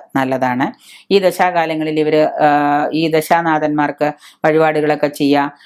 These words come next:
ആ, തൃക്കേട്ട നക്ഷത്രം, രേവതി, ആയില്യം എന്നീ നക്ഷത്ര ദിവസങ്ങളിൽ ഇവര് ക്ഷേത്രത്തിൽ പോകുന്നതൊക്കെ വളരെ നല്ലതാണ്. ക്ഷേത്രത്തിൽ പോകാൻ വഴിപാടുകളൊക്കെ ചെയ്യുന്നത് നല്ലതാണ്. ബുധനെ പ്രീതിപ്പെടുത്തുന്ന, ബുധനാഴ്ച ദിവസം ബുധനെ പ്രീതിപ്പെടുത്തുന്ന, ബുധനാഴ്ചയാണ് ബുധ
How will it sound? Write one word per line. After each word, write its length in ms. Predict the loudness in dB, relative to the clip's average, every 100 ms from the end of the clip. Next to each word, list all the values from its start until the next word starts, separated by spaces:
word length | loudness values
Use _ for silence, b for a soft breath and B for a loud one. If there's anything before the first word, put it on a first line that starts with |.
| B 0
ആ, 160 | 0
തൃക്കേട്ട 640 | 0 -2 -2 -2 2 2 0
നക്ഷത്രം, 540 | -4 -4 -4 -2 0
രേവതി, 460 | 2 2 0 -2 0
ആയില്യം 560 | 0 -2 -4 -4 0
എന്നീ 220 | 2 2
നക്ഷത്ര 420 | 2 0 -2 -4 -2
ദിവസങ്ങളിൽ 580 | -2 -2 0 2 2
ഇവര് 240 | 2 0 -2 B B B
ക്ഷേത്രത്തിൽ 480 | 0 0 -2 -2 -2
പോകുന്നതൊക്കെ 580 | 0 0 0 0 0 -2
വളരെ 240 | -2 -2 -2
നല്ലതാണ്. 500 | -2 -2 -2 -2 -4
ക്ഷേത്രത്തിൽ 440 | -4 -4 -2 -2
പോകാൻ 320 | -2 0 0
വഴിപാടുകളൊക്കെ 600 | 0 0 0 -2 -4 -4
ചെയ്യുന്നത് 320 | -4 -4 -4 -4
നല്ലതാണ്. 520 | -4 -4 -4 -4 -4 b b b 0
ബുധനെ 360 | 2 2 0 0
പ്രീതിപ്പെടുത്തുന്ന, 720 | 0 0 0 -2 0 0 0
ബുധനാഴ്ച 500 | 0 0 0 -2 -2
ദിവസം 300 | -2 0 0
ബുധനെ 300 | 2 0 0
പ്രീതിപ്പെടുത്തുന്ന, 680 | 0 -2 -2 -2 -2 0 0
ബുധനാഴ്ചയാണ് 720 | 0 0 0 0 0 0 0
ബുധ 200 | 2